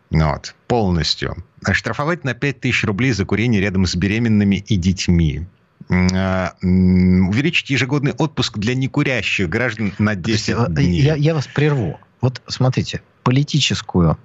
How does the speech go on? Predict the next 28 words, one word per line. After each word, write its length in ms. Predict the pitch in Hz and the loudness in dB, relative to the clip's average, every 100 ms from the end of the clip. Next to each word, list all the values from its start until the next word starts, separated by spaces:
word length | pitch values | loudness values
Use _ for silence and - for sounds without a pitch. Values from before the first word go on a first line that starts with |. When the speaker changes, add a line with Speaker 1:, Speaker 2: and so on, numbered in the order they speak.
| - | -2
Speaker 2:
конкуренцию 640 | 110 107 120 202 220 92 | 0 2 2 2 2 2
никто 260 | 80 - 151 | 2 4 4
не 100 | 127 | 4
отменял. 460 | - 80 67 - - | 4 2 2 -2 -6
Speaker 1:
Согласен. 480 | - 107 92 208 - | -4 0 0 0 0
Speaker 2:
Мы 40 | |
сейчас, 320 | - 123 110 - - - | -2 -4 -6 -16 -20 -12
э, 140 | - | -6
я, 440 | - 107 147 214 160 | -2 2 2 2 -2
э, 240 | - 110 107 | 0 2 2
этого 260 | 117 135 | 2 2
уважаемого 460 | 120 117 139 113 101 | 2 2 4 4 2
депутата 480 | 101 104 101 180 117 | 2 0 0 0 0
знаю. 360 | 104 98 85 123 | 2 2 2 0
Мы 100 | 127 | 0
с 80 | - | 2
ним 100 | 107 | 2
были 160 | 117 | 4
несколько 300 | 101 117 - | 2 2 0
раз 180 | 107 - | 0 0
в 140 | - 117 | 0 0
эфире, 460 | - 107 92 123 - _ | 0 0 0 -2 -6 _
э, 60 | 156 139 | 0 2
одного 300 | 76 80 95 | 2 4 4
из 120 | 92 | 2
телеканалов, 640 | - 85 80 82 71 53 - - - | 0 -2 0 2 4 2 -6 -6 0
да? 160 | 180 - - - - - | 0 0 -12 -18 -6 2
М, 200 | 104 | 4